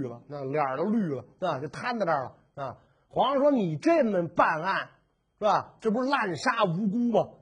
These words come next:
啊！当然，皇上说这话的时候，皇上没琢磨，他首先滥杀无辜。就这乞丐再怎么不对社会产生价值，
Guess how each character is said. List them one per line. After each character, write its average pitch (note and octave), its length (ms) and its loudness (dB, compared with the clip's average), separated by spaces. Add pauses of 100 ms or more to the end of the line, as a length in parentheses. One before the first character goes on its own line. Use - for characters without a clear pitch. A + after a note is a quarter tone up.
(240)
啊！ C3 220 -8 (200)
当 G#3 100 0
然， A#3 100 0
皇 F3 280 -2
上 G#3+ 80 -2
说 A#3+ 180 -2
这 A3 160 0
话 D3+ 220 -4
的 D#3 40 -6
时 E3 60 -4
候， D#3+ 60 -16
皇 E3+ 160 -6
上 F#3 100 -4
没 E3 160 -6
琢 C#3 240 -8
磨， D#3 240 -8 (480)
他 C4 280 -4
首 C3 220 -6
先 D3+ 240 -2
滥 B2+ 180 -4
杀 C#3 180 -10
无 B2 180 -10
辜。 B2+ 160 -12 (760)
就 C#4 120 -2
这 C4 100 6
乞 D#3+ 360 -4
丐 A3+ 260 2
再 C4 400 0
怎 C#3 160 -2
么 D#3 380 -2 (840)
不 F#3+ 80 -2
对 G#3+ 160 8
社 G3 220 2
会 F3+ 120 -2
产 C#3 240 -6
生 F#3+ 160 -4
价 E3+ 260 0
值， A#2 280 -12